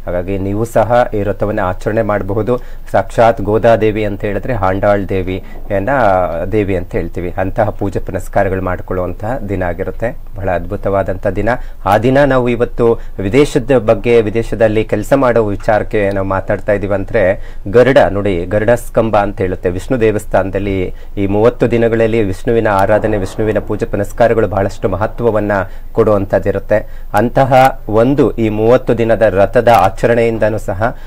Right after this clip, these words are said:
ಬಹಳ ಜನ ಕನಸಿಟ್ಕೊಂಡಿರ್ತೀರ, ವಿದೇಶದಲ್ಲಿ ನಾನು ಹೋಗ್ಬೇಕು, ನಮ್ಮ ಅಕ್ಕ ಅಥವಾ ಯಾರೋ ನೆಂಟರು ಇದ್ದಾರೆ ಅಥವಾ ಯಾರೋ ಕೆಲಸ ಮಾಡ್ತಾ ಇದ್ದಾರೆ ಅಥವಾ ಸ್ನೇಹಿತರು ಕೆಲಸ ಮಾಡ್ತಾ ಇದ್ದಾರೆ, ಬಹಳ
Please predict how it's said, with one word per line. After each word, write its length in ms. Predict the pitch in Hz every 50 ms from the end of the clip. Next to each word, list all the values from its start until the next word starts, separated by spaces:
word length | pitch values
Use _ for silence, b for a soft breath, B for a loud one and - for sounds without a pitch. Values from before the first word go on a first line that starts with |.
| B B B 98
ಬಹಳ 200 | 101 104 113 117
ಜನ 340 | 104 117 117 120 120 110
ಕನಸಿಟ್ಕೊಂಡಿರ್ತೀರ, 960 | 101 - - 110 117 120 - 120 113 - - 120 104 92 95 85 - - 92 87 82 b b b b b -
ವಿದೇಶದಲ್ಲಿ 520 | 101 101 101 113 117 - - - 120 110 104
ನಾನು 240 | 104 101 107 117 117
ಹೋಗ್ಬೇಕು, 680 | 107 104 104 90 87 98 98 95 - - 98 92 90 90 90
ನಮ್ಮ 340 | 101 101 98 98 101 98
ಅಕ್ಕ 440 | 98 95 92 90 92 92 - - -
ಅಥವಾ 520 | 101 95 92 - 101 98 98 98 98 95 92
ಯಾರೋ 260 | 87 90 92 95 98
ನೆಂಟರು 340 | 95 95 95 107 104 - 110
ಇದ್ದಾರೆ 260 | 101 101 95 95 92
ಅಥವಾ 260 | 92 90 - 95 98
ಯಾರೋ 220 | 95 92 92 98 -
ಕೆಲಸ 280 | - - 92 92 - 120
ಮಾಡ್ತಾ 300 | 117 110 101 - - 95
ಇದ್ದಾರೆ 180 | 92 87 - 98
ಅಥವಾ 480 | 90 - - - - - - - 123 117
ಸ್ನೇಹಿತರು 460 | 110 - 120 123 135 143 - - 117
ಕೆಲಸ 280 | - 113 101 95 - 113
ಮಾಡ್ತಾ 280 | 104 101 98 98 - 101
ಇದ್ದಾರೆ, 180 | 95 98 101
ಬಹಳ 220 | 95 92 110 123